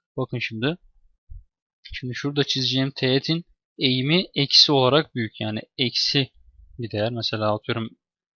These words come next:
şu an eksi bir gibi duruyor. Gittikçe eksi olarak teğetin eğimi, teğetlerin eğimi azalıyor, azalıyor, azalıyor. Mesela tam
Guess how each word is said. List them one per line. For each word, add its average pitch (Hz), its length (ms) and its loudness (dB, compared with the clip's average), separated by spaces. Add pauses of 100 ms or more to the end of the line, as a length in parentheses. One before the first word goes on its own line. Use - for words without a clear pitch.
(140)
şu - 160 -6
an 113 120 -2
eksi 131 400 0
bir 131 120 4
gibi 113 220 -2
duruyor. 101 280 -4
Gittikçe 143 640 0 (600)
eksi - 380 0
olarak 131 340 4 (340)
teğetin 131 400 2
eğimi, 123 460 -2 (100)
teğetlerin 127 480 -2
eğimi 127 300 -2
azalıyor, 123 480 0
azalıyor, 123 380 -2
azalıyor. 127 200 -2
Mesela 131 300 -6
tam 139 140 0